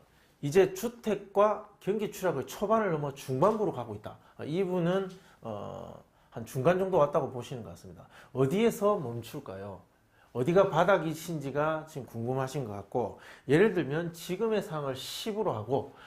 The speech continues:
아이엠에프를 일로 한다. 즉 아이엠에프의 상황을 이분은 가장 바닥이라고 보시는 것 같습니다. 사실 저는 아이엠에프보다 더 바닥이 있을 수 있다고 봅니다. 그러나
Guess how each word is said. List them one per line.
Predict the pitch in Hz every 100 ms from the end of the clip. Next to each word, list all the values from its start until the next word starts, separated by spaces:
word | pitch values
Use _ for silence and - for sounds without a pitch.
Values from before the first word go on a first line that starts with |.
| -
아이엠에프를 | 143 160 190 220 - 170 160 202 -
일로 | 208 226 160
한다. | 110 107 - - -
즉 | - -
아이엠에프의 | 170 202 262 269 - 190 190
상황을 | 185 139 147 135 123 98 - - -
이분은 | 160 151 160 175 -
가장 | - 175 196 147
바닥이라고 | 160 247 208 160 120
보시는 | 110 123 131 98
것 |
같습니다. | 92 95 85 - _ - -
사실 | - 131 143
저는 | 170 175 160 190 214 - _ _ _
아이엠에프보다 | - 123 139 170 180 143 113 151 160 165
더 | 127 175 202
바닥이 | 175 196 175 139
있을 | 127 190
수 | 185
있다고 | 170 135 95
봅니다. | 78 85 - _ -
그러나 | 175 180 165 -